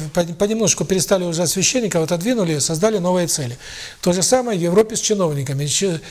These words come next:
их отодвигают в сторону, говорят: «Не мешайте жить, давайте-ка отчитывайтесь».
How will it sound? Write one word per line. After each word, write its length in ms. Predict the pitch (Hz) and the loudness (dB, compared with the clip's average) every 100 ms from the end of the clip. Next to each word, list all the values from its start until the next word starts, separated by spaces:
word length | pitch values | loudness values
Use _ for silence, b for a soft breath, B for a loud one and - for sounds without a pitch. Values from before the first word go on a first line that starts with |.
| B - | B 2
их 160 | 185 | 2
отодвигают 480 | 202 190 202 208 196 | 2 0 2 2 2
в 40 | |
сторону, 220 | - 240 180 | 0 0 0
говорят: 200 | 156 180 | 0 0
«Не 60 | |
мешайте 380 | 180 247 247 214 | 2 2 2 0
жить, 180 | 160 135 | -2 0
давайте-ка 400 | 180 208 - 185 | 0 0 0 0
отчитывайтесь». 760 | 160 233 - 131 113 127 - | 0 -4 -4 -6 -4 -6 -8